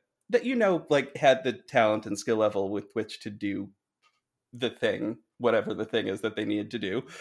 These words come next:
um, but they were having stage fright issues, how would you sort of coach them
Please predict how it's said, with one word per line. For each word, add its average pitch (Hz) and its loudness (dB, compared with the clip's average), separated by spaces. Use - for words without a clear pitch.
um, 120 6
but 151 0
they 151 8
were 151 6
having 135 2
stage 123 -2
fright 113 0
issues, 107 -4
how 151 2
would 226 -2
you 180 -4
sort 139 -4
of - -8
coach 107 -6
them 101 -6